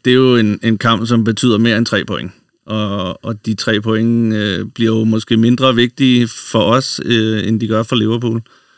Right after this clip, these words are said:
Øh, men, men det er jo en kamp, der skal ind og vindes for, for at vise, at, at vi er den klub, som Emilio siger, vi skal stræbe efter at være. Altså, det, det er jo præcis det der, hvis, hvis vi går ind til en kamp og ikke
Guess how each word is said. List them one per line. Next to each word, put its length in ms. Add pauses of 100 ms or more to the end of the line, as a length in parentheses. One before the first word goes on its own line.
(300)
Øh, 480 (120)
men, 480
men 120
det 100
er 40
jo 80
en 160
kamp, 320
der 120
skal 160
ind 100
og 100
vindes 440
for, 420
for 320
at 100
vise, 420
at, 160 (120)
at 240
vi 120
er 100
den 220
klub, 260
som 400 (520)
Emilio 760 (220)
siger, 260
vi 100
skal 140
stræbe 360
efter 180
at 120
være. 280 (180)
Altså, 260
det, 260
det 60
er 40
jo 180
præcis 360
det 160
der, 180
hvis, 220
hvis 300
vi 80
går 100
ind 140
til 120
en 80
kamp 280
og 140
ikke 300